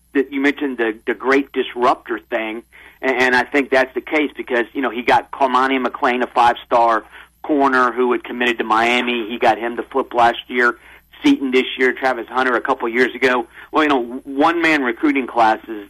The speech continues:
don't get it done. Um, it, it was a,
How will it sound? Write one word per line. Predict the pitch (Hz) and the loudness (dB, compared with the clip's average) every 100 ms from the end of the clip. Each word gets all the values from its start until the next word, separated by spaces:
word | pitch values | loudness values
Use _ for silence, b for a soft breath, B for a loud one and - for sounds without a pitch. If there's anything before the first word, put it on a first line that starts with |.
| _ | _
don't | 127 117 107 | -2 -2 -2
get | 117 | -2
it | 104 - | -2 -4
done. | 117 117 104 95 _ b b b - | 0 0 -2 -10 _ b b b -4
Um, | 110 104 104 101 - | 0 2 0 -4 -6
it, | 120 127 | -2 -2
it | 113 | -2
was | 120 107 | -4 -6
a, | 107 | -10